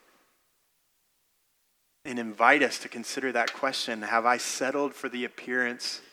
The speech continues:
of godliness but reject the power of the gospel to change me?" Jesus, we say collectively, we want to be changed. Day by day, we want your life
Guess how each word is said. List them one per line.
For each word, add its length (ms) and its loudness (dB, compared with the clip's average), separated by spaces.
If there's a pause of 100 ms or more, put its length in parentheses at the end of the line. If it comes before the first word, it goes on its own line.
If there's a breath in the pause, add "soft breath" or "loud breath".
(540 loud breath)
of 200 -6
godliness 640 0
but 160 -8
reject 560 -2
the 80 -4
power 340 0
of 120 -8
the 60 -10
gospel 540 -6 (300 loud breath)
to 80 -10
change 540 -2
me?" 160 -8
Jesus, 480 -4
we 120 -4
say 360 2
collectively, 920 -2 (460 loud breath)
we 180 2
want 560 -2
to 120 -8
be 140 -10
changed. 640 -14 (640 soft breath)
Day 160 2
by 200 4
day, 300 0
we 200 -4
want 480 -2
your 300 -2
life 460 2